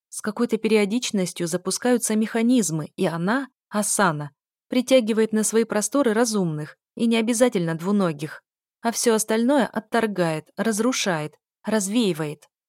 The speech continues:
Я пыталась вспомнить каждое слово анаконды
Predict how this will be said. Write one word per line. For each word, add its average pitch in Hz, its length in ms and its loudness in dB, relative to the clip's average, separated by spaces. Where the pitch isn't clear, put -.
Я 190 120 -4
пыталась 196 500 -4
вспомнить 214 580 -2
каждое 185 440 -2
слово 180 340 -2
анаконды 175 640 -4